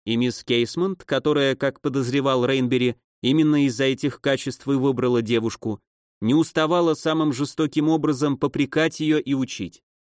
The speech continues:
А Рейнбери до такой степени расстраивали эти непрерывные окрики,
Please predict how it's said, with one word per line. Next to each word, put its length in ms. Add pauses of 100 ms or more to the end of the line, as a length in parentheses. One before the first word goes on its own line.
(840)
А 140
Рейнбери 480
до 120
такой 320
степени 520
расстраивали 720
эти 260
непрерывные 720
окрики, 680